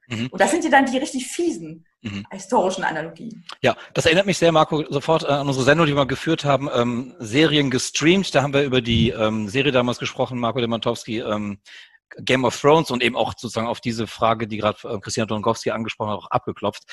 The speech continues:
Speaker 1: Ähm, ich sehe gerade mal kurz auf die Uhr. Ähm, wir haben jetzt, ähm, gut fünfzig Minuten gesprochen und es sind einige da, die sich gerne mal dazwischen schalten möchten. Ich würde denen gerne die Gelegenheit geben. Also der Chat ist schon ganz gut vollgeschrieben, aber ich glaube, hier möchte jemand gerne auch mal dazugeschaltet werden.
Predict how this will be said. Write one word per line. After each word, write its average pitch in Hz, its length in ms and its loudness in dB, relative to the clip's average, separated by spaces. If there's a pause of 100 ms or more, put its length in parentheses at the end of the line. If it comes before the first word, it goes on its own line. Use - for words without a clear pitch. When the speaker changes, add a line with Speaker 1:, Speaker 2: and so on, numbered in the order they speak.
(320)
Speaker 1:
Ähm, 135 240 4
ich 175 120 4
sehe 214 120 6
gerade 220 180 4
mal 185 60 2
kurz - 220 2
auf 196 160 -2
die 165 140 0
Uhr. 180 500 6
Ähm, 160 120 2
wir 151 120 2
haben 185 100 0
jetzt, 185 240 -2
ähm, 156 300 0
gut 202 160 -2
fünfzig 185 340 -4
Minuten 170 300 -2
gesprochen 160 420 0
und 180 80 0
es 160 100 -4
sind 180 140 -4
einige 190 400 0
da, 180 300 0 (420)
die 151 80 -6
sich 156 160 -6
gerne 170 260 2
mal 170 120 2
dazwischen 175 400 -2
schalten 117 340 0
möchten. 113 240 -2
Ich - 140 -10
würde 165 100 -2
denen 160 160 -4
gerne 175 220 0
die 175 80 -2
Gelegenheit 151 480 0
geben. 127 260 -2
Also 143 160 -4
der 156 120 -8 (140)
Chat 180 220 -2
ist 185 120 0
schon 170 280 -4 (320)
ganz 160 240 -4
gut 156 140 -8
vollgeschrieben, 190 500 0
aber 180 80 4
ich 160 80 0
glaube, 180 160 2
hier 185 80 0
möchte 180 240 0
jemand 165 340 -2
gerne 170 360 0
auch 160 180 -2
mal 160 160 -2
dazugeschaltet 143 720 -4
werden. 117 280 0